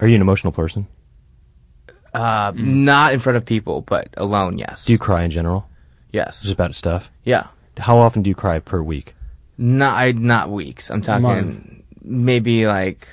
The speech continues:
Speaker 2: once every three months.
Speaker 1: Oh, once in three months. That's all right. That's
Speaker 3: And
Speaker 1: not
Speaker 2: yeah.
Speaker 1: a lot of crying.
Speaker 3: But you
Speaker 2: But no,
Speaker 3: didn't
Speaker 2: but, but during this situation, this whole last year, it was almost every day. I'd be doing dishes and just, just crying.
Speaker 1: And you were washing the dishes with
Speaker 2: Yeah.
Speaker 1: tears.
Speaker 3: Oh my
Speaker 2: Yeah,
Speaker 3: God.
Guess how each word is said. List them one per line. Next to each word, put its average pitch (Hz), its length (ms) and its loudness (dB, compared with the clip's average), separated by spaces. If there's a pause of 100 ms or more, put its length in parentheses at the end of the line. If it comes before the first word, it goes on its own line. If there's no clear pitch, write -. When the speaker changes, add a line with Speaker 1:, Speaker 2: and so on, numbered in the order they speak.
(140)
Speaker 2:
once 107 460 -2
every 104 220 -4
three 107 260 -4
months. - 520 -8 (280)
Speaker 1:
Oh, 117 80 6
once 107 320 4
in - 60 -20
three 135 180 2
months. 127 260 2
That's - 360 0 (140)
all 139 120 0
right. 85 180 0
That's 127 120 4
Speaker 3:
And 190 40 4
Speaker 1:
not 123 120 6
Speaker 2:
yeah. - 80 6
Speaker 1:
a 92 60 4
lot 90 80 2
of 90 60 -2
crying. - 180 0
Speaker 3:
But - 40 4
you - 60 6
Speaker 2:
But 151 120 6
no, - 100 8
Speaker 3:
didn't 127 120 4
Speaker 2:
but, 143 200 4
but 131 200 4
during 135 380 4
this 139 180 2
situation, 190 680 0
this 127 140 -6
whole 143 100 0
last 151 300 2
year, 165 200 2
it 117 100 2
was 110 240 0
almost 107 360 0
every 101 220 0
day. 95 140 0
I'd 92 100 -4
be 113 80 -6
doing 101 260 -4
dishes 95 440 -6
and 90 120 -8
just, 92 280 -10 (100)
just - 460 -12
crying. 98 320 -2
Speaker 1:
And 120 120 4
you 139 120 8
were 117 60 6
washing 101 420 6
the 92 80 0
dishes 87 340 0
with 92 120 -2
Speaker 2:
Yeah. 104 280 4
Speaker 1:
tears. - 100 -8 (380)
Speaker 3:
Oh 131 140 -4
my 107 80 -2
Speaker 2:
Yeah, 110 180 2
Speaker 3:
God. 85 40 0